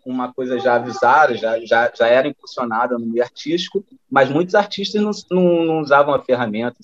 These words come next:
entendeu? Tiveram que se adaptar. E... Aí, o que que o Vitor falou pra mim? Que até mesmo que ele também achou que seria uma boa esse negócio de live, mas até o espaço virtual ele é tomado pelos grandes artistas, entendeu?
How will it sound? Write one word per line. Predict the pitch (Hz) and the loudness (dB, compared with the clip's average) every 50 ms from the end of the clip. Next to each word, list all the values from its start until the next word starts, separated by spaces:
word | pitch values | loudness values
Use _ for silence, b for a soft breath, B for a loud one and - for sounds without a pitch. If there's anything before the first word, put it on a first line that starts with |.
| - _ _ _ | -20 _ _ _
entendeu? | - - 107 113 127 123 - | -12 -10 -4 -2 -2 -2 -2
Tiveram | - - - - 110 117 113 | -4 -6 -2 0 0 0 0
que | - - | -2 0
se | - | 0
adaptar. | 127 123 123 127 - _ _ - 113 113 123 139 226 226 - | 2 2 2 -2 -2 _ _ 0 2 4 6 6 6 4 2
E... | 107 - - 101 95 90 _ _ _ _ _ _ _ - _ - | -2 -6 -8 -10 -12 -14 _ _ _ _ _ _ _ -20 _ 0
Aí, | - 110 110 | 2 2 2
o | 110 | 2
que | - 147 147 | 0 -4 -4
que | 147 - | -2 -2
o | 165 156 156 151 151 147 143 143 139 139 131 131 127 123 | -2 0 2 2 2 2 2 0 -2 -2 -2 -2 -4 -4
Vitor | 123 135 131 - 127 127 | -6 -6 -6 -6 -6 0
falou | - 127 120 127 | 2 4 4 4
pra | 123 127 123 | 4 2 2
mim? | 117 113 110 107 98 - _ _ _ - - _ _ _ _ | 2 2 -2 -4 -6 -8 _ _ _ -20 -20 _ _ _ _
Que | - | 4
até | 127 120 120 - 143 147 165 | 4 4 4 6 6 6 6
mesmo | 165 165 170 170 165 165 170 170 165 165 160 156 147 135 123 113 110 - - | 6 6 4 4 4 2 0 0 0 2 2 2 2 0 0 0 -2 -4 -2
que | 127 | -2
ele | 123 123 | -2 -2
também | 127 - - 131 131 135 143 151 160 160 160 156 151 _ _ _ _ _ _ _ | 0 0 0 2 2 0 -2 -2 -2 -2 -4 -6 -8 _ _ _ _ _ _ _
achou | - 113 - - 143 131 | 0 0 0 0 -4 -6
que | - | -4
seria | - 151 143 147 | -2 0 2 2
uma | 143 143 139 131 | 4 4 4 2
boa | 123 135 147 156 | 4 4 2 2
esse | 147 151 131 | 2 2 0
negócio | 123 113 113 123 123 - - | -2 2 0 0 -2 -2 -8
de | - | -4
live, | 117 120 135 156 160 156 147 131 110 113 110 - _ _ _ _ - | 2 4 6 6 8 6 6 4 2 -4 -10 -12 _ _ _ _ -2
mas | 127 131 135 147 | 2 2 4 4
até | 147 139 - 180 | 2 2 4 2
o | 190 | 2
espaço | 185 185 - - 214 202 - - | 2 0 -2 0 0 -2 -2 -4
virtual | 175 175 180 - 165 165 180 | -6 -6 -2 2 2 2 2
ele | 190 190 | 2 0
é | 202 | -2
tomado | - - 190 185 180 175 180 180 180 | -2 -2 -2 0 0 0 0 0 -2
pelos | 180 - 180 180 175 - | -4 -6 -6 -6 -6 -8
grandes | - 170 175 - - | -8 -10 -10 -6 -6
artistas, | 196 202 - - - 320 - - - 117 120 | -6 -6 -8 -14 -12 -12 -12 -12 -12 -10 -10
entendeu? | 120 - 120 127 151 156 - - | -8 -6 -2 2 2 2 2 0